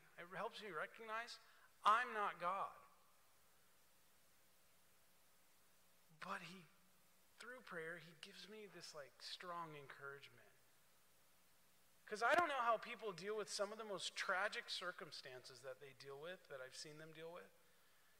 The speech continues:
if not for their prayer life, their life of reading God's word, their life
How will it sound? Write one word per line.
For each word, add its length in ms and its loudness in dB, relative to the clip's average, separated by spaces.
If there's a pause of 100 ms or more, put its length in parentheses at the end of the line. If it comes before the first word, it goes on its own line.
(180)
if 220 -2
not 300 2
for 220 -6
their 340 -4 (360)
prayer 420 2
life, 480 0 (500)
their 200 2
life 320 0
of 120 -6 (300)
reading 280 -10
God's 340 2
word, 340 -2 (260)
their 200 0
life 420 -2